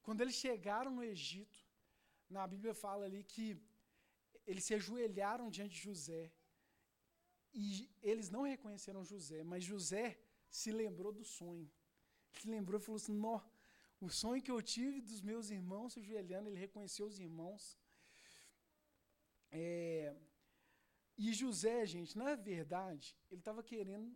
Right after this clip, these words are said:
vingar os irmãos. Ele queria, ele tava querendo, assim, dar uma coça nos irmãos pelo que ele fez.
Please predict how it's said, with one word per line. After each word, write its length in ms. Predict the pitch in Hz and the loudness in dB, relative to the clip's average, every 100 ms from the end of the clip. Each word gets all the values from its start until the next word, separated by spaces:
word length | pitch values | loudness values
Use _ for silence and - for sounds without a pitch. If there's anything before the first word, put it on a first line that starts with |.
| - | -12
vingar 440 | 180 220 262 196 196 | -10 -6 -4 -4 -4
os 120 | 190 | -8
irmãos. 640 | 196 147 131 123 - - | -12 -12 -14 -16 -16 -14
Ele 80 | 139 | -14
queria, 460 | - 240 190 147 123 | -8 -8 -8 -10 -14
ele 140 | 131 | -10
tava 280 | - 175 190 | -2 -2 -2
querendo, 440 | - 196 180 196 | -2 0 0 0
assim, 420 | 185 - 202 175 - - - - - _ - | -2 -2 -2 -4 -8 -20 -20 -20 -20 _ -2
dar 120 | 170 | 2
uma 120 | 214 | 2
coça 500 | 226 - 196 196 - | 0 -2 0 0 0
nos 160 | 190 185 | -4 -4
irmãos 460 | 196 175 170 175 170 | -2 -2 -2 -4 -4
pelo 220 | 180 170 | -6 -6
que 100 | 170 | -8
ele 60 | |
fez. 580 | 160 - 123 - - - | -12 -12 -14 -14 -16 -18